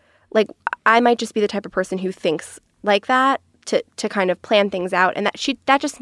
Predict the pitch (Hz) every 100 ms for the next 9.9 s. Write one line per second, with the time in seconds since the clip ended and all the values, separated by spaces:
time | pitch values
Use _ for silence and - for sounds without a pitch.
0 | - 226 220 208 208 208 190 180 170 151
1 | 175 254 277 - - - _ 208 196 196
2 | 190 196 185 180 170 - - 220 - -
3 | 202 202 185 - 180 190 - - 190 185
4 | 180 - 165 175 - 233 240 262 285 -
5 | 185 185 190 - - - _ _ 190 180
6 | - 294 - 262 247 233 - 180 165 -
7 | - 233 226 214 202 - 185 180 170 -
8 | - 185 175 - - 185 180 - - _
9 | - _ _ - 185 - 262 302